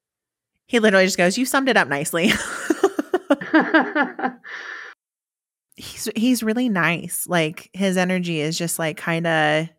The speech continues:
Speaker 1: like boy next door, but in a sweet way. Does that make sense? Like, he doesn't have, like, aggressive energy, and he's not, like, he's just kinda chill, like, surfer dude. I guess that makes sense if he was a skateboarder, but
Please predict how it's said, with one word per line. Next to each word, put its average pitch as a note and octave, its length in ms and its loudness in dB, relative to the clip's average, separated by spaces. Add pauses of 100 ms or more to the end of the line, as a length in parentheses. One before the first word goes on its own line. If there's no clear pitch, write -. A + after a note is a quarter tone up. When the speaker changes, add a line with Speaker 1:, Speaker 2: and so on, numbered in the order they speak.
(720)
Speaker 1:
like F#3+ 120 0
boy F#3 220 2
next F3+ 280 -2
door, E3 440 2
but F3 100 0
in E3 140 0
a D#3+ 60 -2
sweet F3 260 -6
way. G3 320 0
Does F3+ 120 -4
that F3+ 120 -2
make F#3 160 -4
sense? G3 340 -4
Like, D#3+ 140 -2
he F#3 100 -4
doesn't F3 240 0
have, E3 240 2
like, D#3 300 -2
aggressive D#3 460 0
energy, D3+ 460 -2
and D3+ 120 -4
he's D3+ 140 -6
not, D#3+ 240 0
like, D3 320 -2 (1500)
he's A3 160 4
just G#3 160 0
kinda F#3 240 -2
chill, D3+ 520 -2
like, E3 240 -8
surfer G#3 300 0
dude. C#3+ 320 -4 (540)
I D#3 80 -8
guess D#3+ 260 -4
that D#3+ 120 0
makes D3+ 160 -2
sense C#3+ 200 -4
if C#3+ 80 -4
he D3 60 -2
was D3 100 -4
a C3+ 40 -6
skateboarder, C#3+ 560 -6
but D#3+ 240 -6